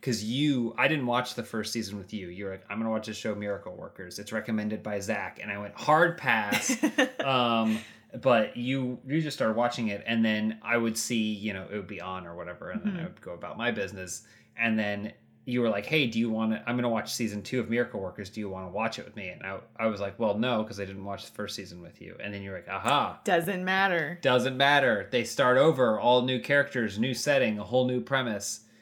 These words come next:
Speaker 1: Um, which I think, man, just from a creative standpoint, not that anyone wants my writing or creativity
Speaker 2: How you
Speaker 1: or
Speaker 2: did that,
Speaker 1: performance,
Speaker 2: yeah.
Speaker 1: but I just, that's the, that's the ticket, man. That's the, th-,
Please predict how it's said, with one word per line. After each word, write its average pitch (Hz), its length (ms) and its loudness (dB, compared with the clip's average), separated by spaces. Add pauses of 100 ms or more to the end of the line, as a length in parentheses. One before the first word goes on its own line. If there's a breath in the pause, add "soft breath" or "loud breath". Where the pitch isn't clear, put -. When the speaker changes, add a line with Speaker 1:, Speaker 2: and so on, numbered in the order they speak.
(440 soft breath)
Speaker 1:
Um, 101 540 0 (600)
which 123 200 -4
I 123 180 4
think, 113 300 -2 (120)
man, 95 300 -8 (880)
just 170 220 4
from 151 180 6
a 110 40 0
creative 107 540 0
standpoint, 127 600 -2
not 110 180 -2
that 110 140 2
anyone 107 440 0
wants 104 280 -6
my 104 300 -4
writing 110 380 0
or 113 80 0
creativity 117 580 -2
Speaker 2:
How 208 40 4
you 185 120 4
Speaker 1:
or 117 40 0
Speaker 2:
did 180 180 0
that, 185 200 6
Speaker 1:
performance, 170 280 0
Speaker 2:
yeah. - 60 -12 (440 soft breath)
Speaker 1:
but 131 220 6
I 135 260 6
just, 135 280 -4
that's 147 260 4
the, 123 300 -4
that's 156 280 4
the - 120 -16
ticket, - 460 -2 (140)
man. 104 420 -4
That's 143 240 2
the, 120 80 -2
th-, - 240 -14